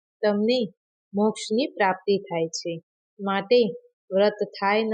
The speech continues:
થાય, પણ આ દિવસની વ્રત કથાનું મહાત્મ્ય તો અવશ્ય સાંભળવું. આવનારા વીડિયોમાં આપણે વરુથીની એકાદશીની વ્રત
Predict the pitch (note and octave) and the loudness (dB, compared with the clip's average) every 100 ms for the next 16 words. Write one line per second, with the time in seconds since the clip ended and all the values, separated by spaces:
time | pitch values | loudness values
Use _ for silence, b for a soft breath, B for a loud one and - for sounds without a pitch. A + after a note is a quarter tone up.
0 | A3 G#3+ A3+ B3 C4 D#3+ F#3 - A3+ A#3+ | -2 -4 -2 -2 -2 -6 -12 -2 0 0
1 | F3 - _ _ _ - F#3+ F3+ F#3+ G3 | -4 -12 _ _ _ -6 -2 0 0 0
2 | G3+ - G3+ F3+ F#3 - F#3 E3+ F#3+ F#3 | -2 -2 0 2 0 0 -2 -2 -4 -4
3 | F#3+ G3+ F3 F3 E3+ F3 F3+ F3 C4 G#3 | -2 -2 -2 -4 -6 -4 -2 0 2 2
4 | F#3+ G3+ - G#3 E3 F3 E3 D#3+ D#3 D#3 | 0 0 0 -2 -2 -6 -2 -2 -2 -4
5 | D#3+ _ _ _ _ _ _ - G3 G#3 | -10 _ _ _ _ _ _ -4 0 0
6 | G#3 G3+ G3 F#3 F#3 G3 A3 A#3+ C4 - | 2 2 2 2 0 2 2 2 -4 -10
7 | _ _ F#3+ F#3 G#3 A#3 G#3 - _ G3 | _ _ -4 -2 0 0 -2 -8 _ -2
8 | F#3+ G3 G3 G3+ G3 G3+ F#3 - F#3 F3+ | 0 0 -2 -4 0 -2 -2 -4 -2 0
9 | F#3 - F#3+ A#3+ A#3 C#4 | -2 -2 -2 0 2 2